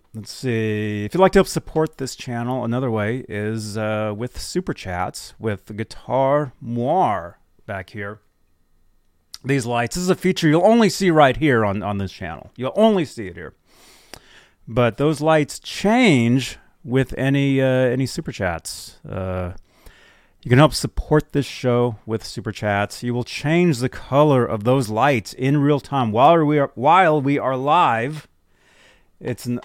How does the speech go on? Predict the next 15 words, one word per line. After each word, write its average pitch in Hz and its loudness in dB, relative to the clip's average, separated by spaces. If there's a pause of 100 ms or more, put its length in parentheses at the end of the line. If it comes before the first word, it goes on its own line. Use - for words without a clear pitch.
awesome, 139 -2
uh, 107 -2 (260)
very 156 -2
awesome 113 -2
feature. 107 -6
Again, 175 6
you'll 147 2
only 190 2
see 151 -4
it 110 -2
right 98 0
here. 87 -10 (1700)
And, 104 -4
uh, 95 -2
okay. 101 -4